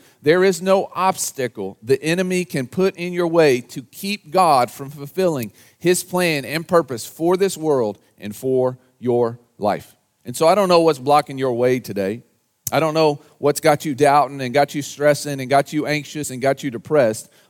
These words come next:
but I want to encourage you today to keep believing. I want to encourage you today to keep praying. I want to encourage you today to keep opening the Word and, and letting God speak to your heart and change you from the inside out. I want to encourage you to keep doing the right things, even when all the wrong things are happening.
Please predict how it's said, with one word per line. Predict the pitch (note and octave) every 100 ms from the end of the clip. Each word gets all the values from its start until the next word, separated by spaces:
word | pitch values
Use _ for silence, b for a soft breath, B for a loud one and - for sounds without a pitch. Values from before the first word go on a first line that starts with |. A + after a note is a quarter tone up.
| -
but | C3
I | E3+
want | F#3+
to | F3+
encourage | D#3 E3+ F#3 F3+ C3
you | B2
today | A2+ A2 A2+
to |
keep | A2 E3 A#2
believing. | C3+ E3 D3 F#2 - _ _ _ _ _ _ _ _ _ _ _
I | D3+
want | F#3 G3
to |
encourage | F#3 D#3+ F#3+ G3+ E3
you | D3+
today | C#3+ C#3
to | C3
keep | - G2
praying. | - D#3+ E3 C#3+ G#2+ _ _ _ _ _
I | -
want | E3 G3+
to |
encourage | F#3 G3+ G#3 F3+
you |
today | D#3+ D#3
to | C#3+
keep | A3 F3+
opening | F#3 G3 F3 D#3
the | C#3+
Word | D#3+ F#3 E3+ C3+ - _ _ _ _ _
and, | - D3+
and | C#3+ D3
letting | F3 E3+
God | D3+ F3+ E3+
speak | - - F3+ D#3
to | -
your | C#3+
heart | C#3+ D#3 C3
and | - B2
change | - D3+ C3 A2 - _ _
you | C3+
from | B2 C#3
the | B2+
inside | C3 A#2+ B2+ A#2
out. | A2+ B2+
I |
want | E3+ F#3
to | E3
encourage | D3+ G3 G3+ F3+
you | D3
to | B2+
keep | - F#3 C#3
doing | F3 F3+
the | D3
right | D3 D3+ -
things, | D#3+ D3+ C3
even | D#3+ E3
when | D#3 D3+
all | D#3+ F3+
the | F3
wrong | E3 E3 E3
things | D#3 D3
are | C#3
happening. | D3+ C3+ C3+